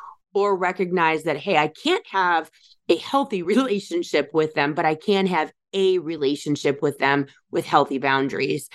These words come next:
and understanding that they're not going to change, et cetera. So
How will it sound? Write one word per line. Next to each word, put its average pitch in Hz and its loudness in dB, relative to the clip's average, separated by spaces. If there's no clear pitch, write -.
and 160 0
understanding 147 0
that 127 -8
they're 139 0
not 131 0
going 127 0
to 131 -4
change, 123 0
et - -8
cetera. - 0
So 123 0